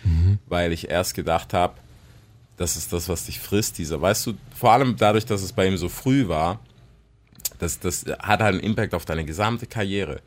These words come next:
Speaker 1: Mhm.
Speaker 2: So, das sind gerade die Leute, über die wir gesprochen haben, die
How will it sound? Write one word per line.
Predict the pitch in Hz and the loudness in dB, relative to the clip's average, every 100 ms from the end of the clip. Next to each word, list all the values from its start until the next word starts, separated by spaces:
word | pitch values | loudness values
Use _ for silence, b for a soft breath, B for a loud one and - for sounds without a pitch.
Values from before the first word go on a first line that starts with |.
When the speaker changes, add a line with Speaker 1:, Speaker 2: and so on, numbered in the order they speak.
| - | 0
Speaker 1:
Mhm. | 85 92 95 98 | 2 4 2 -2
Speaker 2:
So, | 90 85 | -4 -4
das | 85 104 | -4 -4
sind | 92 | 0
gerade | 95 113 107 | 4 4 4
die | 117 | 4
Leute, | 127 123 107 | 4 4 2
über | 92 | -2
die | 87 92 | -2 0
wir | 123 | 0
gesprochen | 120 - 95 104 | -2 -4 -4 -2
haben, | 95 85 78 | -2 -2 -2
die | 82 78 | -4 -6